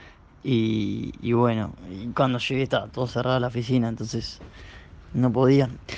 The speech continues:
También te dan un track que está, está bueno que varios lo estuvieron siguiendo. Eh, yo sentía que estaban siguiéndome, así que por eso también no podía aflojar. <laughs> Sabía que me estaban mirando. Este, y después lo, lo que tenés es un A I S,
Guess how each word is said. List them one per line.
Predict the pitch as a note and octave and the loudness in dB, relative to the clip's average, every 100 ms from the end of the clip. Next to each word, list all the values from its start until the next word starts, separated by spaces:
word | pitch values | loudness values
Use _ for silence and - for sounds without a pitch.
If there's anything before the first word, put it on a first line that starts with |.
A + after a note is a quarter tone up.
| - | -4
También | - A#2+ C#3 | 2 4 6
te | D3 | 6
dan | C#3 | 4
un | C3+ | 4
track | D#3+ E3+ E3+ - - | 8 8 6 -8 -4
que | A#2+ A#2 A2 A2 A#2+ | 0 2 0 -2 -2
está, | - B2 C3+ - - | 2 4 2 -4 -8
está | - | 0
bueno | C3 B2 A#2+ | 4 4 4
que | A#2 | 4
varios | B2 A#2+ | 4 4
lo | A#2+ | 2
estuvieron | A#2 B2 B2+ | 2 2 4
siguiendo. | B2 A#2+ C3 C#3 D3 - - - - - - | 4 4 4 4 2 -2 -18 -18 -12 -10 -2
Eh, | B2 A#2+ A#2+ A#2+ A#2+ A#2 | 2 4 4 2 2 0
yo | - C3 | 2 2
sentía | B2+ B2+ C3 A#2 | 4 6 6 4
que | A2+ | 2
estaban | - B2 B2 | 2 2 2
siguiéndome, | A#2+ B2 A#2+ B2+ B2+ | 2 2 4 4 4
así | A2+ B2+ | 2 2
que | A#2 | 2
por | A2 | 2
eso | A#2+ A#2+ | 2 2
también | A2+ C3 B2 A2+ - - - - | 0 0 0 -2 -4 -8 -20 -2
no | B2 C3 | 4 6
podía | A#2+ B2+ B2 | 8 8 8
aflojar. | A#2 A#2 A2+ C3 B2+ - | 6 0 0 2 0 6
<laughs> | - - G3 - - F#3+ F#3 - | 8 10 6 0 -2 -6 -6 -10
Sabía | - B2+ C3 | -2 4 4
que | B2+ | 4
me | B2+ | 2
estaban | B2 B2+ A2+ | 2 2 4
mirando. | A#2 A#2 G2+ G#2+ - - - - - - - - | 2 2 0 -4 -10 -16 -20 -20 -20 -20 -2 2
Este, | B2+ - C#3 B2+ A#2+ A#2 A2+ A2 G#2 - | 2 2 4 6 6 4 4 2 0 -2
y | C3+ B2 | 0 2
después | B2+ C3 D3 | 2 4 4
lo, | D3+ C#3 | 6 4
lo | B2+ | 2
que | B2+ B2 | 2 2
tenés | C3 C#3 D3+ C#3+ | 2 2 0 -2
es | B2 | -4
un | C#3+ B2+ G#2+ G#2 | -2 0 0 0
A | C#3+ | 2
I | A#2+ C3 | 4 4
S, | D3+ - F3+ | 4 2 0